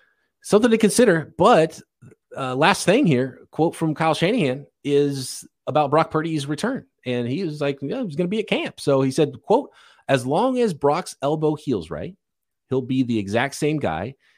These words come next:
He's doing the same drills all the other quarterbacks are doing. He's just using a towel to throw,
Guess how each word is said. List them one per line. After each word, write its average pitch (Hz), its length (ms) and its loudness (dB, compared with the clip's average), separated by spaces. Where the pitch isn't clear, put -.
He's 92 220 -10
doing 139 260 0
the 156 80 0
same 147 300 0
drills 127 440 0
all 120 200 0
the 135 100 0
other 127 140 -2
quarterbacks 110 580 -4
are 87 80 -8
doing. 92 400 -6
He's 110 640 -6
just 123 320 -4
using 113 340 -2
a - 20 -2
towel 117 360 0
to 107 100 -8
throw, - 380 -2